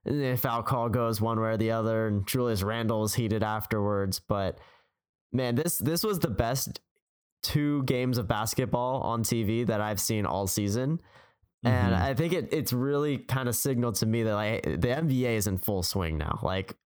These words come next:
Speaker 1: w-, it is
Speaker 2: Yep.
Speaker 1: here, and it is, it is the thing to watch now that, you know, baseball's over.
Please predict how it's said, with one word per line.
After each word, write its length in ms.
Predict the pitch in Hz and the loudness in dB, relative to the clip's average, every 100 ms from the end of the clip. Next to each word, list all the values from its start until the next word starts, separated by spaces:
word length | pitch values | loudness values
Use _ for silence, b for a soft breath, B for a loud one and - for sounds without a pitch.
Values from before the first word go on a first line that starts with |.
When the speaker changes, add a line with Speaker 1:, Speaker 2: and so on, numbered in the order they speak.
| - | -6
Speaker 1:
w-, 180 | 98 117 | -4 -2
it 140 | 156 | -2
is 120 | 139 98 | 2 2
Speaker 2:
Yep. 80 | 110 | 2
Speaker 1:
here, 380 | 107 87 82 - | 2 0 -2 -2
and 320 | 107 104 101 | -2 0 0
it 140 | 127 | 0
is, 200 | 127 113 | 0 -2
it 220 | 95 131 131 | -2 -2 0
is 240 | 120 110 | 0 0
the 480 | 107 127 127 120 110 B B B B _ - | 0 0 0 -2 -4 B B B B _ -4
thing 240 | 151 143 | -2 0
to 120 | 135 117 | 0 0
watch 580 | 110 107 80 - - - _ _ - | 0 0 -2 -4 -6 -12 _ _ -2
now 360 | 110 110 104 101 | -2 0 0 0
that, 200 | 101 - | -2 -2
you 100 | 117 | -2
know, 160 | 104 98 | 0 0
baseball's 600 | 117 107 - 107 104 104 | 0 0 0 -2 0 0
over. 500 | 104 104 104 104 | 0 0 0 -2